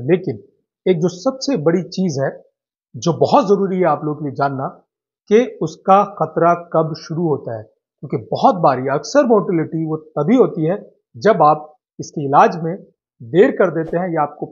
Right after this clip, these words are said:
पता नहीं लग पाता है कि कब आपको अस्पताल में मरीज को लेके जाने की जरूरत है। तो समझ लेते हैं कि वो खतरा कब start होता है, लेकिन उससे पहले थोड़ी सी basic जानकारी भी मैं आपको दे देता हूं उन लोगों के लिए जिनको बहुत ज्यादा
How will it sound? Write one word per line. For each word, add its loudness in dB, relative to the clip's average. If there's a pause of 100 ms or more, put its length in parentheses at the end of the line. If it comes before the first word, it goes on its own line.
पता 2
नहीं 2
लग 0
पाता 0
है 0
कि -8 (180)
कब 2
आपको -2
अस्पताल -4
में -2 (420)
मरीज 2
को 2
लेके 0
जाने -4
की -6
जरूरत 2
है। -14 (560)
तो -2
समझ 4
लेते 2
हैं 4
कि -2
वो 4
खतरा 0 (120)
कब 2
start 0
होता -6
है, -6
लेकिन -6
उससे -8
पहले 4 (560)
थोड़ी 2
सी -4
basic 4
जानकारी 0
भी -4
मैं 0
आपको -2
दे 0
देता -2
हूं 0
उन 0
लोगों 2
के -4
लिए -4 (400)
जिनको 2
बहुत 4
ज्यादा 0